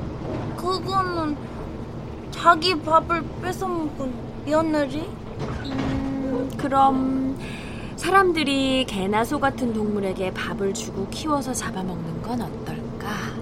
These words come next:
Speaker 1: 나빠.
Speaker 2: 안 주고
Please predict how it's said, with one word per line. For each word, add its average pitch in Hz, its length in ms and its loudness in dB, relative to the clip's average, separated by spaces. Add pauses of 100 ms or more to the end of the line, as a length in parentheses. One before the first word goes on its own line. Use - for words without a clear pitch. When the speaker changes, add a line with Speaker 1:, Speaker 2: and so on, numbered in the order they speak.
(200)
Speaker 1:
나빠. - 420 6 (2250)
Speaker 2:
안 165 220 0
주고 165 460 -4